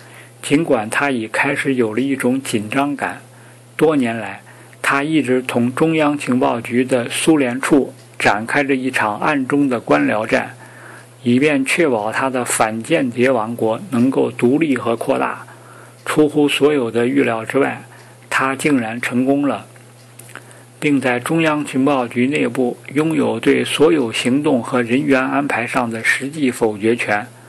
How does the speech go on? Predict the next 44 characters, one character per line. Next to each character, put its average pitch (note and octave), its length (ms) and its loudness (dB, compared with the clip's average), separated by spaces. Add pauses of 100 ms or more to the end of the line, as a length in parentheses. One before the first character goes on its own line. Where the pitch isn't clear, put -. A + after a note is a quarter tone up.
(520)
他 C3 240 0
控 D3 280 0
制 C#3+ 160 4
着 A#2 160 0
以 G#2 160 -6
色 D#3+ 200 0
列 C#3 200 2
事 - 180 -4
务， G#2+ 220 -2 (480)
使 B2 360 -2
中 E3+ 240 2
央 D3+ 240 -2
情 C3 200 -2
报 C3 200 0
局 A#2 180 0
的 A#2+ 180 0
特 A#2+ 220 -4
拉 C#3+ 200 0
维 B2+ 200 0
夫 C3+ 240 -2
站 C#3 340 -2 (240)
机 D3+ 280 -2
构 C3+ 280 2
膨 B2 320 -4
胀， C3 240 -2 (200)
人 C3 240 2
员 A#2+ 260 0
超 B2 220 0
编。 B2 260 -2 (1080)
他 C#3 200 0
确 E3+ 260 2
保 A2 240 -2
同 C3 380 0
英 E3+ 180 0
国 C3 180 2
情 C3 240 -2
报 C#3 200 0
部 C3+ 120 -2
门 A#2+ 300 -4
来 B2 160 0
往 A2 260 -4
的 A#2 160 -4
所 D3 320 2
有 B2+ 240 -2